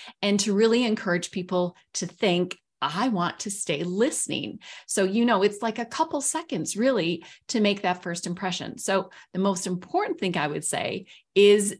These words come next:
that important hook that draws people in. And, uh, Bridget, I know you have a lot to say about the tendency of people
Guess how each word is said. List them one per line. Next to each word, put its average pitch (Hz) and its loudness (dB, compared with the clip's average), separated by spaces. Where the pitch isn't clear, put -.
that 170 0
important 226 0
hook 196 -2
that 156 -2
draws 175 0
people 196 -6
in. 170 0
And, 196 2
uh, 160 2
Bridget, 190 2
I 180 4
know 190 0
you 202 2
have 196 0
a 180 -2
lot 180 4
to 202 0
say 180 0
about 160 2
the 185 -2
tendency 196 0
of 160 0
people 180 -2